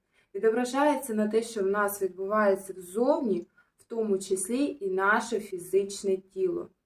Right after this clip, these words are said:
Я допоможу запустити процес схуднення за місяць без дієт та спорту завдяки роботі зі своїм мисленням. Ти зможеш схуднути без вічних заборон та тримати результат,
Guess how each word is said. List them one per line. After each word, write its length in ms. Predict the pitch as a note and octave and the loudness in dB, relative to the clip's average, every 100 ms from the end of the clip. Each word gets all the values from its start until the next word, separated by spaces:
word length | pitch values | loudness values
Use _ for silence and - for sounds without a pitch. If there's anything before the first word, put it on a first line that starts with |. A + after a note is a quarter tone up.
| _ _ _ _ _ _ | _ _ _ _ _ _
Я 260 | F3+ A3+ B3+ | 0 2 2
допоможу 600 | D#4 D4+ C#4+ B3+ A#3 A3 | 0 -2 -2 -2 -2 0
запустити 680 | G3+ F#3+ F#3+ - A#3+ A3 | 0 0 -2 -4 -4 -4
процес 520 | G#3 G3+ G3 A#3 A#3+ | -6 -8 -8 -6 -4
схуднення 760 | - - G3 F#3 F#3+ G#3 G#3+ G#3+ | -6 -8 -4 -2 -2 0 2 2
за 260 | G3+ G#3+ B3 | 2 2 2
місяць 680 | C#4 A3+ G#3+ - A3 G#3+ - _ _ _ | 2 0 0 0 0 -2 -8 _ _ _
без 380 | E3+ A#3 D4 | -2 0 0
дієт 520 | B3+ A#3+ G3+ G3+ G3 - | 0 -4 0 0 0 -2
та 140 | G#3+ | -6
спорту 580 | G#3+ - A#3 A3+ G#3+ F#3+ | -6 -10 -4 -4 -4 -6
завдяки 520 | F3+ F#3+ F3+ G#3+ A#3 | -2 -2 0 -2 0
роботі 680 | G#3+ F3+ F3 A#3+ D4 - G#3+ | 2 0 -2 -4 -2 -2 -4
зі 200 | F#3 G#3+ | -2 -4
своїм 520 | G#3+ - G3+ A3 A#3+ | -4 0 0 0 0
мисленням. 720 | A3 A3 G#3+ - F3 E3+ E3 D#3+ _ _ _ _ _ | 2 2 2 0 0 0 -4 -10 _ _ _ _ _
Ти 220 | B3 C#4+ | -2 0
зможеш 580 | B3 A#3+ C4 B3+ G3+ - | 2 2 2 -2 -4 -6
схуднути 560 | - A#3 C4 A#3+ G#3+ F#3+ | -4 -2 0 0 0 -2
без 380 | G3+ A#3 G#3+ | 0 0 0
вічних 520 | G3 A3+ A#3 - G3 F#3 | -2 -2 -4 -4 -4 -2
заборон 640 | F#3+ F3 F#3+ A3 D4 D4+ | -2 0 0 2 0 -2
та 300 | G#3 G3+ - | -6 -8 -8
тримати 540 | G3 G3 G3+ A#3 B3 G#3+ | -2 0 4 4 4 0
результат, 600 | G3+ G3 G3 - G3 | 2 2 0 0 -4